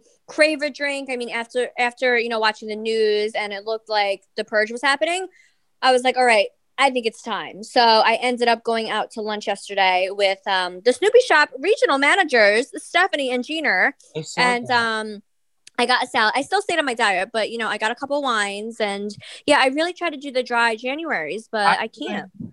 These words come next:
Speaker 2: I'm doing, trying to be back on my diet too, 'cause the holidays happened. So obviously, like, I mean, I wasn't too bad on New Year's Eve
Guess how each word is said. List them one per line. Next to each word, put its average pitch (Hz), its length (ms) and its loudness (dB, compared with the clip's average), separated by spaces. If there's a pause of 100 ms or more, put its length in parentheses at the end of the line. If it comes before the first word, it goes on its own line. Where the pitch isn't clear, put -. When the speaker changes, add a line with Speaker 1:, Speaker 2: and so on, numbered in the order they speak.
(160)
Speaker 2:
I'm 185 100 -2
doing, 208 260 -2
trying 202 220 0
to 196 80 -2
be 190 100 2
back 185 220 0
on 170 60 -4
my 170 120 0
diet 165 220 0
too, 170 140 -4
'cause 160 140 -6
the 160 80 -8
holidays 196 380 2
happened. 156 420 -2 (180)
So - 180 -4
obviously, 180 560 4
like, 147 180 2
I 160 60 0
mean, 190 80 0
I 214 40 2
wasn't 233 280 0
too 170 180 2
bad 175 300 4
on 170 320 2
New 170 80 -4
Year's 170 320 -2
Eve 180 320 2